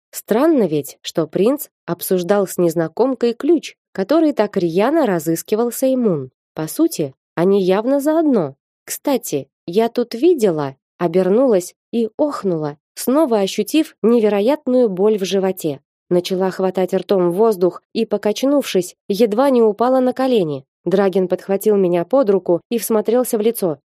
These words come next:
"С вами все в порядке?" "Нет", выдохнула я,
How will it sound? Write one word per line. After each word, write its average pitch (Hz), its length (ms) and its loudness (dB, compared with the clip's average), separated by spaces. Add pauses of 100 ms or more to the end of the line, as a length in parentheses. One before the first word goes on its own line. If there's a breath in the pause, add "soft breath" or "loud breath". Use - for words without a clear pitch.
(160)
"С - 160 -12
вами 160 240 0
все 311 260 -4
в - 80 -8
порядке?" 175 640 -2 (440)
"Нет", 220 440 0 (240)
выдохнула 180 540 2
я, 180 280 0